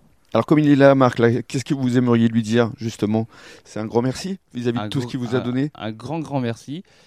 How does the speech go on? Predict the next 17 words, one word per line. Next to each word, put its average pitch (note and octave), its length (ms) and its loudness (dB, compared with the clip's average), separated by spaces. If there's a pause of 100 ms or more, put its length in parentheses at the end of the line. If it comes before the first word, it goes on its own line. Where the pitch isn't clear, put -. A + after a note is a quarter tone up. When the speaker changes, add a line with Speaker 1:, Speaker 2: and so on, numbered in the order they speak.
(200)
Speaker 2:
Et A2+ 160 -6
surtout, C#3+ 500 -6
ben, A2+ 180 -4
qu'il E3+ 220 -12
prenne G3 200 -4
du D#3 100 -6
recul, D#3 420 -2
qu'il C#3 160 -10
pense E3 300 -4
à C#3 100 0
lui C3+ 340 -6
et A2 120 -12
qu'il - 160 -18
puisse, - 340 -18
euh, F#2+ 180 -6 (380)
Speaker 1:
Profiter. D#3+ 440 -4
Speaker 2:
profiter. D#3 580 0